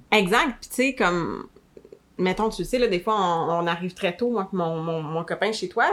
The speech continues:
puis, ben, à un certain point, on est comme, « Bon, ben, faut y aller parce que, ben, il faut sortir notre chien, tu sais. » Je peux pas décider de découcher de la maison sur un coup de tête, là. J'ai un chien à la maison qui a besoin de manger, qui a besoin de sortir, qui a besoin d'avoir une présence. Fait que, tu sais, c'est, c'est, c'est, c'est une responsabilité, un animal de compagnie aussi,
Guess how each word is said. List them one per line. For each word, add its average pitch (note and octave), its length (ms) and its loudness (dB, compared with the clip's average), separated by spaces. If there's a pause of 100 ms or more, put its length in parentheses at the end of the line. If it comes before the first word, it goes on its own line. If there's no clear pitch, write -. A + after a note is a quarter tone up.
(160)
puis, F3 120 -12
ben, E3 160 0
à - 40 2
un - 40 -2
certain F3+ 240 -4
point, A#3 140 -2
on - 20 -2
est G#3+ 80 -2
comme, « F#3+ 140 0
Bon, A#3 100 2
ben, F#3+ 140 0
faut G3 80 -2
y F#3 80 2
aller A#3 180 2
parce - 200 -2
que, F3 160 -4
ben, D#3+ 140 -6
il D3 640 -6
faut - 80 -12
sortir F3 300 0
notre C4+ 180 0
chien, C4 200 0 (100)
tu D4+ 60 -2
sais. » D#4+ 80 -10 (300)
Je - 60 -10
peux - 140 6
pas C#4 240 6
décider A3+ 340 2
de G3+ 60 -4
découcher G3+ 400 0
de A3 60 0
la G3+ 80 4
maison G#3 500 2
sur G#3+ 160 0
un F#3 100 4
coup - 100 -8 (120)
de G3 60 4
tête, F3+ 220 0
là. F#3+ 60 -10 (220)
J'ai E3 220 -2
un F3+ 100 0
chien A3+ 200 2
à - 20 4
la F3 60 2
maison E3+ 240 0
qui G3+ 80 -2
a E3 40 0
besoin E3+ 200 0
de F3+ 40 2
manger, F3 200 2
qui A#3 80 2
a - 40 0
besoin E3+ 200 0
de F#3 60 -4
sortir, A3 320 0
qui G#3+ 60 -2
a F3 40 0
besoin E3 240 0
d'avoir F3+ 280 2
une F3+ 100 0
présence. E3+ 600 -2 (440)
Fait D#3 100 -4
que, - 40 -12
tu B3 120 0
sais, - 60 -8
c'est, G3+ 220 0 (600)
c'est, F#3+ 400 0
c'est, - 160 -8
c'est G3 120 2
une G3 120 4
responsabilité, G#3+ 920 0
un G3+ 80 0
animal E3+ 300 0
de E3 80 0
compagnie E3 420 0
aussi, G#3+ 300 -2